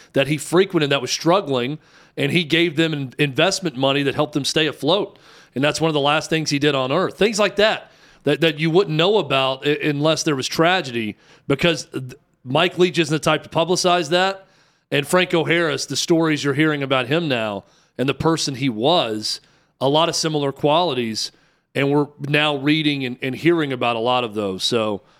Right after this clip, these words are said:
really sad day, but, um, it, it's, it's been,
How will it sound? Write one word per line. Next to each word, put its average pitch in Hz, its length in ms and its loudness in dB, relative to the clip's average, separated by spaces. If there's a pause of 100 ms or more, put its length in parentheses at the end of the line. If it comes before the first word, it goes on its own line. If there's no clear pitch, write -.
(200)
really 175 220 2
sad 143 360 0
day, 120 320 -2 (140)
but, 123 260 -2
um, 110 300 0 (240)
it, 131 180 0
it's, - 200 -4
it's 131 220 0
been, 151 360 0